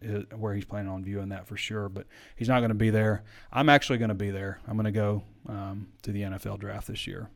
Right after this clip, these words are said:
in Vegas. Paul Bart-, I've never been, so. Paul Bartley says, "Yeah, the guys that came in is crazy and awesome. As a Hog fan, I live in California, but I keep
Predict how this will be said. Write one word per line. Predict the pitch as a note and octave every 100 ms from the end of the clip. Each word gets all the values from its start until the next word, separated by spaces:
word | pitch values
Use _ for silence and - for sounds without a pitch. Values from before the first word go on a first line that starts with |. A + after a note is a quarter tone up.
| _
in | A2 A2
Vegas. | A2 G#2 - - - - _ _ _ _ _ _ _ _ _ _ _ _ _ _ _ _ _ _ _ _ _ _ _ _ _ -
Paul | - D3
Bart-, | B2 C3+ B2+
I've | A#2
never | A2 G2
been, | F#2+ G2 G#2+
so. | - A2 A2+ - _ _
Paul | - C#3+
Bartley | C3 C3+ A#2+
says, | A2+ - B2 B2 A#2 A#2+
"Yeah, | B2 A#2+
the | A#2
guys | A2 A#2 A#2 G#2
that | A2
came | - B2 A#2+ A2
in | A2+ A2+ G#2+
is | -
crazy | - A#2+ A#2 A2
and | A2
awesome. | G#2 A2 G#2 A#2 A2+ A2
As | G#2 G#2
a |
Hog | G2+ A2+ A2
fan, | A#2 A2
I | G#2
live | A2 G#2+
in |
California, | G2+ A2 G#2 - A2+ A2 A2
but | G2+
I | G2+
keep | G2 - A#2 -